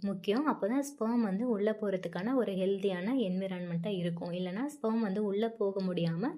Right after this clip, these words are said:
இறந்துரும். So, அ, நம்ம இப்போ என்ன பண்ணணும்? ஸ்பெர்ம் வந்து உள்ள போயிடுச்சா இல்லையா அப்படின்றத கண்டுபிடிக்க முடியுமா அப்படின்னா, நம்ம எப்படி கண்டுபிடிக்கலாம்னா,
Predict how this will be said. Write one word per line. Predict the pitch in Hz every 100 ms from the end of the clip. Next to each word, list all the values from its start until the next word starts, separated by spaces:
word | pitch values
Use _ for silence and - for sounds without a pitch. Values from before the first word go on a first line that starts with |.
| - - - -
இறந்துரும். | 202 185 180 170 - - _ _ _ _ _ _ _ _ _ - -
So, | 254 294 302 - - -
அ, | - 226
நம்ம | 214 208 196
இப்போ | 196 208
என்ன | 202 247
பண்ணணும்? | 240 214 202 220 262 - - -
ஸ்பெர்ம் | - 247 269 262
வந்து | 226 247
உள்ள | 208 247
போயிடுச்சா | 240 208 208 190 - 214
இல்லையா | 180 185 180 180
அப்படின்றத | 170 185 185 220 240
கண்டுபிடிக்க | 196 208 220 202 214
முடியுமா | 196 180 190 190 190 170 -
அப்படின்னா, | 170 180 175 233 381 370 _ -
நம்ம | 190 190
எப்படி | 190 - - - 294
கண்டுபிடிக்கலாம்னா, | 285 220 220 208 202 196 185 185